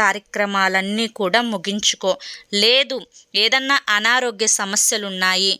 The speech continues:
చిన్న చిన్న సమస్యలున్నాయి, నాకు ఆకలికి నేను అస్సలు ఉండలేను అని చెప్పి అనుకుంటే కనుక సాయంత్రం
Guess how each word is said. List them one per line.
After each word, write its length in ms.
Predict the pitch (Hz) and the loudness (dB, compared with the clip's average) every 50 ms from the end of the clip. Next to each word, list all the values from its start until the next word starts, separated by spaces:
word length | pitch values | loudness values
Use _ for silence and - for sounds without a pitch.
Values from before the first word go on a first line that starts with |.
| - - - - _ - | -8 -16 -20 -6 _ 0
చిన్న 180 | - 262 254 269 262 - | 0 2 0 0 0 0
చిన్న 160 | 302 277 277 294 285 - - | 0 2 2 2 2 2 0
సమస్యలున్నాయి, 960 | 226 214 214 226 - - - 247 226 214 208 196 196 196 196 190 190 202 208 202 - - - - - - - 226 | 0 -2 0 0 0 2 0 -2 -2 -4 -4 -2 0 0 2 2 2 0 0 0 -2 -6 -12 -16 -14 -4 0 2
నాకు 280 | 233 233 240 - 247 247 - - 202 202 208 | 2 2 0 0 -2 -2 0 2 2 2 2
ఆకలికి 520 | 233 262 - 294 277 262 247 240 - 277 262 254 | 2 0 -2 -4 -2 -2 -2 -2 -2 -2 0 0
నేను 160 | 226 202 196 196 | 0 0 0 0
అస్సలు 320 | 190 - - - 262 254 240 202 202 | 0 0 0 2 2 0 0 0 -2
ఉండలేను 520 | 196 208 208 233 233 220 208 196 196 202 208 - - | -2 0 0 0 2 0 0 -2 -2 -6 -6 -4 -6
అని 120 | 196 196 185 - | -6 -4 -4 -4
చెప్పి 260 | 190 185 - - - - - 175 | -4 -4 -4 -8 -6 -4 -4 -4
అనుకుంటే 440 | 180 185 - - 190 185 170 196 180 - | -4 -4 -6 -6 -6 -2 -2 -2 -2 0
కనుక 260 | 190 185 180 175 170 208 226 277 339 392 - - - - - - - - - | -2 -4 -4 -2 0 2 2 2 2 0 -4 -10 -12 -12 -4 -2 -2 0 2
సాయంత్రం 760 | 254 220 220 233 277 294 302 277 254 - - 208 202 202 214 | 2 2 2 2 2 0 -2 -4 -6 -6 -4 -4 -2 -2 -2